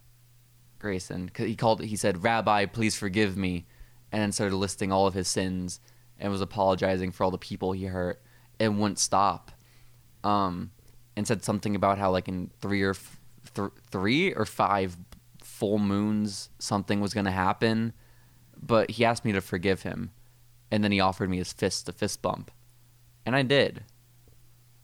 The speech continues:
And he was really happy about it. And then he came back moments later and did the entire thing again.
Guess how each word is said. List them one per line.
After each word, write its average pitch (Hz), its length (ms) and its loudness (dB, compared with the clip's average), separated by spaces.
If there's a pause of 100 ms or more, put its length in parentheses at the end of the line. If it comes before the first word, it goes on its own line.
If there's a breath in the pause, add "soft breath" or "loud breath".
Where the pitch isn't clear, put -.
(140)
And 117 160 4
he 117 100 6
was 107 180 0
really 110 220 4
happy 101 380 0
about 90 300 -4
it. - 200 -6 (580)
And 113 140 2
then 139 100 4
he 131 60 4
came 120 260 0
back 113 220 0
moments 101 400 0
later 101 260 2
and 92 100 -2
did 90 140 -4
the 92 120 -2
entire 101 440 0
thing 92 200 -2
again. 90 420 -8